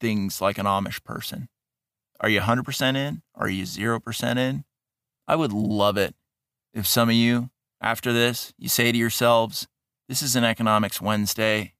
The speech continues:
Therefore, I'm gonna use some of this knowledge that I gained today and apply it to my own economic situation.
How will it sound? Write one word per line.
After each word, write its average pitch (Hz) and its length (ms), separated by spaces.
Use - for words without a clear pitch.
Therefore, 110 520
I'm 107 100
gonna 101 120
use 107 260
some 120 180
of 113 60
this 110 120
knowledge 113 640
that 95 160
I 101 140
gained 123 340
today 104 440
and - 80
apply 107 340
it 101 180
to 113 200
my 107 200
own 110 380
economic 107 460
situation. 110 720